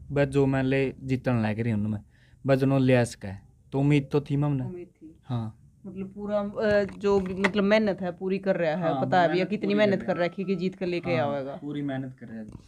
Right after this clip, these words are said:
Speaker 2: और जो पंजाब तर हरियाणा में लेके आवे है।
Speaker 1: बहुत फर्क है जी।
Speaker 2: बहुत फर्क है।
Speaker 1: बहुत फर्क है। हरियाणा में पहली बार जीते हैं हरियाणा में कंबाइन।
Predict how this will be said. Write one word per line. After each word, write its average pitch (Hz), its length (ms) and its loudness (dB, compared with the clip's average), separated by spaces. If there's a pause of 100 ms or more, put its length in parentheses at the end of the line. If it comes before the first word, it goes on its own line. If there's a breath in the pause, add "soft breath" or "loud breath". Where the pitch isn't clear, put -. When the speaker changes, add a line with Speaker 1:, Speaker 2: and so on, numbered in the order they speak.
(140)
Speaker 2:
और 202 100 -4
जो 196 120 -4
पंजाब 202 460 2
तर 208 140 2
हरियाणा 185 400 0
में 175 120 -2
लेके 180 260 -4
आवे 180 200 0
है। 190 240 -6 (400)
Speaker 1:
बहुत 139 200 -2
फर्क 135 280 -2
है 123 100 0
जी। 117 140 -6
Speaker 2:
बहुत 190 220 -2
फर्क 180 320 -8
है। 131 60 -8
Speaker 1:
बहुत 123 200 -4
फर्क 123 260 -6
है। 107 80 -2
हरियाणा 123 300 -2
में 120 100 -2
पहली 131 300 0
बार 147 140 4
जीते 131 260 -4
हैं 117 80 -4
हरियाणा 120 220 -2
में 110 100 -4
कंबाइन। 107 380 -8